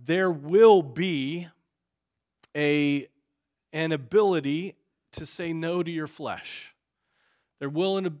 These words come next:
be an ability to sh-, exercise patience. There will be an ability and an increasing ability to show kindness toward others.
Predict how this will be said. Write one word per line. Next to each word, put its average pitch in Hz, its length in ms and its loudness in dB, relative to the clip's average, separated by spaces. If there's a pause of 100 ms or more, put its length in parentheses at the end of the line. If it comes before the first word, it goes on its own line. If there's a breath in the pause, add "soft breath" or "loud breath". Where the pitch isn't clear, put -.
(100)
be 165 200 -6
an 156 80 -4
ability 143 500 -8
to 123 220 -16
sh-, - 100 -20 (220)
exercise 139 640 -14
patience. - 800 -20 (580)
There 135 120 -10
will 180 320 -2
be 170 180 -4
an 165 80 -4
ability 135 600 -8
and 139 200 -10
an 131 100 -10
increasing 156 720 -12
ability 110 480 -14
to 127 100 -16
show - 460 -18
kindness 127 920 -16 (240)
toward 104 400 -16
others. - 500 -20